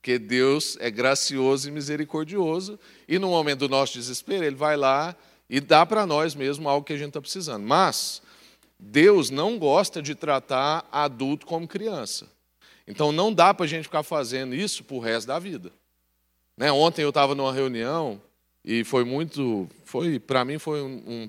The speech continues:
tempo assim, muito especial, porque quando eu era criança, de vez em quando eu trabalhava com meu pai. Meu pai tinha uma borracharia. E tinha uma coisa que eu gostava, é pegar aqueles martelos de borracha e ficar batendo lá,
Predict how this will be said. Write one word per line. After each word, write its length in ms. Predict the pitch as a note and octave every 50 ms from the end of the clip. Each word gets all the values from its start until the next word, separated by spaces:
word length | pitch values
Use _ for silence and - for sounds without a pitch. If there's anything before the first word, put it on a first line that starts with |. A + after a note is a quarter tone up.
| G#2+ - _
tempo 220 | - B2 A#2 A2
assim, 300 | A#2 - - A#2 A2+ G#2+
muito 200 | G#2+ A#2+ D3+ E3
especial, 460 | - - - C#3+ C3+ - - B2+ D3
porque 160 | C#3 - C#3 -
quando 220 | - D3 D3 D3+
eu 100 | C#3+ C3+
era 140 | B2+ B2 B2
criança, 640 | - - A#2 A2+ B2 C#3+ D#3 C#3+ - - G#2+ F#2 - - - - - _
de 80 | -
vez 160 | A#2 B2+ B2+ A#2+
em 40 |
quando 160 | - C3+ C3 C3
eu 60 | C3+
trabalhava 520 | - C#3 C3 C3+ C#3 C3+ C3 C3 B2+ C3+
com 120 | B2 - C3
meu 160 | C#3 D#3 E3
pai. 240 | D3+ - A#2 A2 G#2+
Meu 120 | G#2 G2
pai 160 | G2 A#2 A2
tinha 120 | - - A#2
uma 40 |
borracharia. 680 | A2+ A#2 A#2 A#2 A2+ - D3 C#3+ C3 G#2+ G2+ G2 F#2+ - _ _ - - - _ _ -
E 60 | G2
tinha 140 | - D#3 D#3+
uma 60 | D#3+
coisa 200 | - E3 D#3+ D3
que 60 | E3+
eu 60 | D#3+
gostava, 440 | D3 D3+ C#3 C3 - - C3 C#3+ D3
é 20 |
pegar 240 | - D#3 D3 D3+ D3+
aqueles 220 | D3 - D#3 C#3 C3
martelos 400 | D3 C#3+ C3+ B2 - B2+ B2 A#2+
de 80 | B2+
borracha 480 | A2 A#2+ A2+ G#2 A2 A2+ A#2+ A#2+ - C#3
e 20 |
ficar 180 | - - C#3+ C3
batendo 460 | C#3+ D3+ D#3+ - - B2+ B2 A#2+ A2
lá, 260 | G#2+ G#2+ G#2+ G#2+ G#2